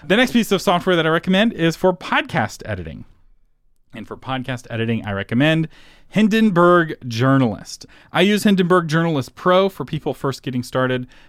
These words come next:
I think Hindenburg Journalist is plenty. And I'm convinced there's only two kinds of podcasters in this world. Those who've tried Hindenburg and love it,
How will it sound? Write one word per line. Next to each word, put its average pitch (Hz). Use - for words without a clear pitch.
I 117
think 113
Hindenburg 113
Journalist 120
is -
plenty. 180
And 147
I'm 214
convinced 202
there's 151
only 170
two 185
kinds 139
of 117
podcasters 107
in 98
this 95
world. -
Those 147
who've 139
tried 196
Hindenburg 190
and 135
love 151
it, 240